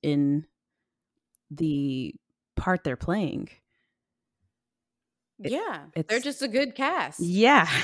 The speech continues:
Speaker 2: I mean,
Speaker 1: <laughs>
Speaker 2: I've been, I've been, shoot, you can't tell me nothing about Grease, okay? I was all about that.
Speaker 1: <laughs>
Speaker 2: It did not occur to me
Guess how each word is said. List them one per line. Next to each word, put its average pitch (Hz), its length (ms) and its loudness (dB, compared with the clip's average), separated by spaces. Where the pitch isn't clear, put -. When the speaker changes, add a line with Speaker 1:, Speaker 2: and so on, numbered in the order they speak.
Speaker 2:
I 254 80 0
mean, 285 260 2
Speaker 1:
<laughs> 240 140 6
Speaker 2:
I've 285 180 8
been, 330 240 0
I've 302 240 6
been, 320 140 -8
shoot, 156 880 -10
you 320 120 -2
can't 226 280 -2
tell 202 180 -2
me 262 180 0
nothing 190 320 0
about 160 260 -4
Grease, 151 440 -8
okay? 220 300 -2
I 233 140 2
was 190 180 -2
all 233 200 0
about 240 320 -2
that. 160 320 -4
Speaker 1:
<laughs> - 140 6
Speaker 2:
It 294 120 2
did 277 200 2
not 294 240 6
occur 349 380 6
to 415 160 2
me 214 480 -4